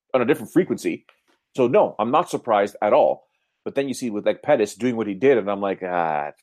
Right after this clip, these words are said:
Tony, you're done. Like, you, this is not gonna be good for you." Um, you know, the, the, if you last, it's gonna be the worst fifteen minutes of your life. And it was turning into the worst fifteen minutes of his life.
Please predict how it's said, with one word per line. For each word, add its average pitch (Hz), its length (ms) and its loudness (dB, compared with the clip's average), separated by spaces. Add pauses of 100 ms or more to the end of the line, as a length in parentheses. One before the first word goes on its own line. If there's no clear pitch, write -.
Tony, 92 280 -10
you're 98 80 -6
done. 87 420 -8
Like, 85 180 -8
you, 92 320 -6
this 104 220 -6
is 98 180 -6
not 95 300 0
gonna 95 160 -4
be 90 100 -4
good 95 300 -2
for 107 60 -4
you." 104 320 2 (380)
Um, 98 400 2
you 98 100 -4
know, 92 120 0
the, 98 220 -4
the, 101 240 -2 (140)
if 117 240 2
you 113 120 0
last, 110 460 2
it's - 120 -16
gonna 107 160 -4
be 104 80 0
the 98 80 -2
worst 104 340 -2 (100)
fifteen 101 400 -6
minutes 101 300 -6
of 92 100 -6
your 92 100 -4
life. 90 360 0 (400)
And 107 100 2
it 110 60 2
was 107 120 -2
turning 143 280 0
into 151 180 -2
the 101 80 0
worst 101 320 -4
fifteen 104 340 -6
minutes 101 260 -6
of 95 80 -4
his 87 120 -8
life. 117 380 2